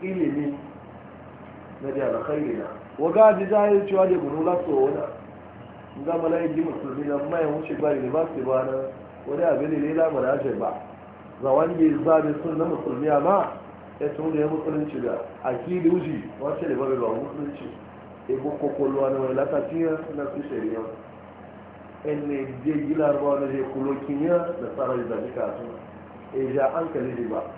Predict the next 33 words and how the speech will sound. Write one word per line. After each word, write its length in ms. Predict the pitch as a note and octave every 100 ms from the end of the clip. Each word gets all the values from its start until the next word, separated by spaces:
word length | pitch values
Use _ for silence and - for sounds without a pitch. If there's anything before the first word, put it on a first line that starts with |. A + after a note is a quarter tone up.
| - - - - -
e 60 | C#3+
bona 420 | E3+ D#3+ D3 C#3 C#3+ - F3
an 240 | F3+ F3+
kali 200 | C3+ C3+ B2 - - -
a 80 | E3
ta 180 | C3+ B2
ga 120 | D3
wa 240 | D3 C#3+ D3
da 180 | C3+ - -
su 200 | D#3+ D#3 - - - - -
alamar 420 | - C3 B2+ A2 A2
ji 80 | G#2+
ta 80 | A#2
yawa 320 | G#2 G2+ G#2 G#2+ - - - - -
in 240 | E3+ F3+ F3+
do 220 | F#3 F#3+
da 100 | D3
na 180 | C#3+ D3
maga 200 | D#3+ D#3
cire 180 | - D3
ba 120 | C3 C#3
ga 140 | C#3
an 120 | D3+
kali 160 | D3 B2+
yayi 240 | C#3+ C#3+
na 160 | C#3+ - - - - - - - - - - - - - - C#3+
a 140 | C#3+ C3+
ja 180 | C3
ga 320 | C3 C3 G#2 G2 - - B2
garbi 420 | C3+ B2 G#2+ G2+ - - - - - - - - - -
ken 180 | E3 F#3
do 80 | F3
le 420 | F#3 F#3+ F#3+